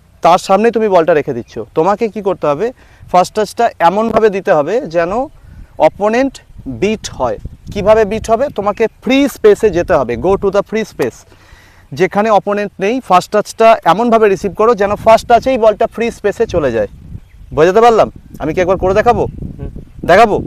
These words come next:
Speaker 2: হ্যাঁ।
Speaker 1: ওকে, বেশ, আমাকে বল দাও, আমি দেখাচ্ছি। ইয়েস। তো ও as a opponent যখন আসছে আমার দিকে,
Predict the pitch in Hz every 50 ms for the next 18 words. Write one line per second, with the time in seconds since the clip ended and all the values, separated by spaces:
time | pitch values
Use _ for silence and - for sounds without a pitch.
0 | - - - - 143 139 143 - - - - 147 143 - 123 117 - - - -
1 | 135 123 - - - - - - 147 147 170 151 143 156 160 165 208 208 185 151
2 | 127 - 131 - - - - - - - - - - - - - - - - -
3 | - - - - - - - - - - - - - - - - - - - -
4 | - - - - - - - - - - - - - - - - - - - -
5 | - - - - - - - - - - - - - 190 214 190 - - - -
6 | - - - - - - - - - - - - - - - - - - - -
7 | - - - - - - - - - - - - - - - - - - 139 131
8 | - _ _ _ _ _ _ _ _ _ _ _ _ _ _ _ _ _ _ _
9 | _ _ _ - - - - - - - - - - - - - - - - -
10 | - - - - - - - - - - - - - - - - - - - -
11 | - - - - - - - - - - - - - - - - - - - -
12 | - - - - - - - - - - - - 175 180 196 202 185 180 156 180
13 | 202 185 156 196 202 208 214 185 202 170 202 196 185 175 - - 220 208 196 165
14 | 139 139 127 180